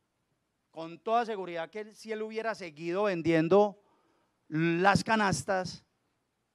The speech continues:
su capacidad de endeudamiento no hubiera podido. Él se apoyó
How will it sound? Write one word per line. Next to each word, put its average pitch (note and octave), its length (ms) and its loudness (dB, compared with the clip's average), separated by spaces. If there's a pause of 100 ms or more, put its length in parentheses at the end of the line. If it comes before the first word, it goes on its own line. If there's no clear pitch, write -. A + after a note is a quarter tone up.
(300)
su - 400 -8
capacidad E3+ 560 0
de F3 80 -2
endeudamiento D3 800 -4
no F3 160 0
hubiera F3 380 0
podido. B2+ 440 -10 (2750)
Él C#3 160 -8
se D#3+ 140 0
apoyó F3 600 8